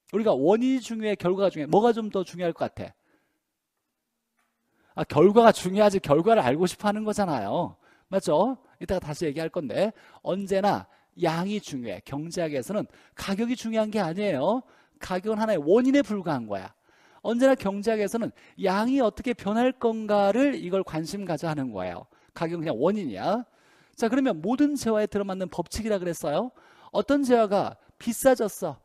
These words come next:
그럼 무조건 산다, 안 산다? 안 산다. 이게 수요 법칙이야. 싸졌어. 그럼 무조건 산다를 얘기하는 거예요. 이게 사과가 비싸졌대. 사과를 안 산다. 볼펜이 싸졌대. 볼펜을 산다. 모든 재화에 들어맞는 거예요.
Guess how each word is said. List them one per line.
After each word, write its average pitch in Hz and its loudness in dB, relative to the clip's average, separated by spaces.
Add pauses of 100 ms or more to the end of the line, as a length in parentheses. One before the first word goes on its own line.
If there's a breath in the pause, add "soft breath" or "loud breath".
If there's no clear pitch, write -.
(140)
그럼 185 -10
무조건 233 0
산다, 220 -2
안 175 -2
산다? 151 -8 (160 soft breath)
안 180 0
산다. 170 -2
이게 143 -8
수요 170 -8
법칙이야. 101 -10
싸졌어. 240 0
그럼 185 -6
무조건 226 0 (180 soft breath)
산다를 208 -2
얘기하는 131 -4
거예요. 135 -2 (340 loud breath)
이게 196 0
사과가 226 -2
비싸졌대. 180 -4
사과를 208 0 (220 soft breath)
안 156 -4
산다. 139 -2 (240 soft breath)
볼펜이 233 -2
싸졌대. 220 -2
볼펜을 214 0 (160 loud breath)
산다. 202 -6 (220 soft breath)
모든 247 2
재화에 165 -2
들어맞는 113 -6
거예요. 113 -2